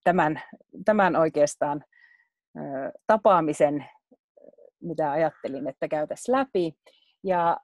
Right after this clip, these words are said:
ja, tota, mm, mä silloin aikanaan lueskelin Joogasutria. Joogasutrat on tämmöinen Patanjalin, ää, semmosia, niinku, vähän, mm,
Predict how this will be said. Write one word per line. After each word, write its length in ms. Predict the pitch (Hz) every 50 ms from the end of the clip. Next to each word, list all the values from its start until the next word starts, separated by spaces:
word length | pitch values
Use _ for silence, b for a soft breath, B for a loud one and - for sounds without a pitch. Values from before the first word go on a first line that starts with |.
| _ _ _ _
ja, 220 | - 196 190 175 170
tota, 800 | - - 180 170 170 165 _ - 180 175 175 170 170 165 170 - - _ _ _ _ _ _ _ _ _ _ _ _ _ _ _ _ _ _ _ _ _ _ -
mm, 500 | 196 185 185 185 185 180 180 180 170 - - _ _ _ _ _ _ _ _ _ _ _ _ _ _ -
mä 140 | 196 196 190
silloin 240 | 220 220 214 202 -
aikanaan 640 | 247 269 - - 214 196 190 180 175 170 165 156 - _ _ _ _ _ _ - -
lueskelin 720 | - 220 240 233 214 202 - - 175 160 160 160 160 151 - -
Joogasutria. 1000 | 190 202 202 202 185 165 151 - 175 170 - _ - 175 165 165 151 143 135 147 - _ _ _ _ _ _ _ _ _ _ -
Joogasutrat 680 | 202 196 190 180 180 - 180 175 - 185 175 160 -
on 160 | - 143 156 151
tämmöinen 260 | 156 156 156 156 156
Patanjalin, 720 | 180 175 - 175 165 160 - 160 147 151 151 151 147 135 - _ - - - -
ää, 220 | 156 147 143 147 143
semmosia, 340 | - 156 156 - 160 147
niinku, 260 | 151 147 147 - 151 151
vähän, 360 | 160 165 165 151 151 147 - - _ _ _ _ _ _ _ _ _ _ _ _ _ _ _ _ _ _ _
mm, 260 | - - 156 156 -